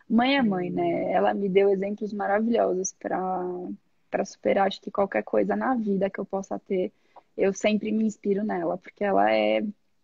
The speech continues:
Speaker 1: nota um milhão. E acho que é assim, a gente
Speaker 2: Hum.
Speaker 1: fecha os olhos e fala: "O que que ela faria?" Eu não posso ser menor,
Speaker 2: Hum.
Speaker 1: né? Não posso ser menos que ela, eu tenho que ser ela.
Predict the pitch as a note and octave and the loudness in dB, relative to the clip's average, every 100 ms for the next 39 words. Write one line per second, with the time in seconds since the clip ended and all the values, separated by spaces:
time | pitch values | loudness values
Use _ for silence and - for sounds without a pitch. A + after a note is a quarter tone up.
0 | _ _ F3+ F#3+ G3 G3+ G#3 G#3+ F#3+ F3+ | _ _ -2 -2 -2 0 2 2 0 -4
1 | G3 G#3 A3 A3+ - _ C4+ C#4 B3 - | -4 2 2 2 -4 _ 4 4 -2 -12
2 | _ - _ C#4+ D#4 E4+ F4 C#4 A#3 B3 | _ -20 _ 8 8 6 0 0 0 -2
3 | - - B3 A#3+ B3+ A#3+ A#3+ C4 - A#3 | -4 2 4 4 2 4 4 4 0 0
4 | C#4+ - C4+ A#3+ G#3+ - G3+ E3+ - - | -2 2 8 8 8 6 0 2 -2 -4
5 | _ _ - - - B3 A#3+ A#3+ - A#3 | _ _ -14 -12 -2 4 6 8 6 4
6 | A#3 A3+ A3+ C4 B3 D3+ - A3+ B3 A#3 | 2 4 4 4 0 -6 0 4 6 6
7 | G3+ G#3+ A3+ A3+ - A#3+ A#3+ A#3 - C4+ | 6 4 4 4 4 4 2 0 2 6
8 | A3 F3+ F#3 F#3+ G#3 G3+ - _ G#3 G#3+ | 8 8 4 0 -2 -6 -8 _ 6 6
9 | - _ _ _ _ _ _ C4 C4 G3 | 4 _ _ _ _ _ _ 8 10 8
10 | F#3 | 0